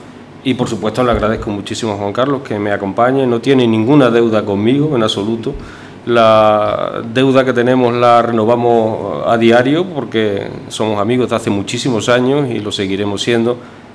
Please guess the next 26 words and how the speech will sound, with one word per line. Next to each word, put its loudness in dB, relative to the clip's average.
pese -2
a -6
todo. -4
Eh, 4
<laughs> -6
y 8
bueno, 4
eh, 4
mm, 2
solamente 4
decirles 4
que, 2
eh, 2
un -6
par 2
de 0
cosas 0
antes -2
de, 0
de -4
empezar -2
a 6
hablar 0
de -2
mi 2
moñino. 4